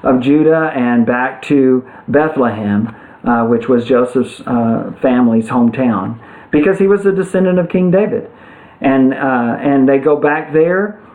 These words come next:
and, uh, that's where, uh, Jesus is born. And so that's where these magi, these wise men, philosophers of some sort from the east, uh, come and bring gifts to Jesus.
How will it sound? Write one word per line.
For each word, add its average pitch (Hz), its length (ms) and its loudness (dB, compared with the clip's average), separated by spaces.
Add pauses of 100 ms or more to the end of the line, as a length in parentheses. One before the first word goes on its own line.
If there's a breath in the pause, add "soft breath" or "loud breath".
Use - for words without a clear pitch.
(200 loud breath)
and, 127 400 2
uh, 120 220 -2
that's 131 340 -4
where, 131 460 2
uh, 131 160 0
Jesus 135 480 0
is 123 140 0
born. 135 320 2
And 165 120 -2
so 185 140 0
that's 165 340 -2
where 170 200 2
these 147 260 0
magi, 127 720 0
these 123 320 0
wise 127 400 -2
men, 120 320 2
philosophers 127 840 0
of 110 120 -4
some 135 240 0
sort 127 360 -2
from 127 160 2
the 123 80 2
east, 131 400 -2 (560 loud breath)
uh, 135 280 -2
come 131 480 -2 (260 loud breath)
and 127 360 2
bring 131 260 2
gifts 127 340 0
to 127 120 0
Jesus. 107 720 -2